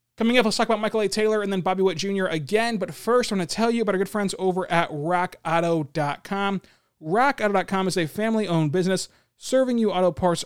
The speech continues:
online for twenty years. That's right, twenty years ago. You could have been going to rock auto dot com and finding all the parts that your car would ever need. My favorite part about rock auto dot com is that I know nothing about cars. I know literally nothing about cars whatsoever at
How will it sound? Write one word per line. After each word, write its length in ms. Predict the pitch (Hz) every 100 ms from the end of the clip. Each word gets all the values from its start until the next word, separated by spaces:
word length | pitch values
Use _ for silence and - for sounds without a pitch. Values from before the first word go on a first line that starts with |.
| -
online 580 | 196 196 170 156 156
for 180 | 147 170
twenty 340 | - 160 147 147
years. 280 | 143 151
That's 280 | - 170 -
right, 220 | 151 -
twenty 380 | - 214 254 247
years 220 | 240 240
ago. 280 | 175 175 - _ _ _ _ _
You 240 | 180 214
could 220 | 208 240 302
have 100 | 302
been 140 | 254
going 260 | 214 208 196
to 120 | 185
rock 300 | 165 208 208
auto 60 |
dot 140 | 202 202
com 320 | 175 135 135 _ _ _
and 140 | - 165
finding 260 | 185 190
all 160 | 196 262
the 60 | 269
parts 420 | 226 175 - - _ _ _
that 120 | 165 175
your 140 | 202
car 440 | 208 196 143 143 - _
would 180 | 190 165
ever 240 | 151 143 160
need. 300 | 156 107 - _ _ _ _ _ _ _ -
My 240 | 196 220
favorite 420 | - 214 226 208
part 320 | - 175 175
about 340 | 165 156 156 151
rock 280 | 160 170 -
auto 140 | 165
dot 160 | 156 151
com 180 | 156 156
is 80 |
that 160 | 151 151
I 80 | 165
know 140 | 170
nothing 360 | 156 165 - 190
about 220 | 165 151
cars. 400 | - 135 - -
I 120 | 160
know 180 | 165 156
literally 640 | 143 151 196 247 269 254 240
nothing 600 | 185 185 185 - 185 180
about 420 | 156 156 147 -
cars 360 | - 143 139 -
whatsoever 920 | 131 131 160 - - 156 139 135 139 -
at 320 | 135 127 -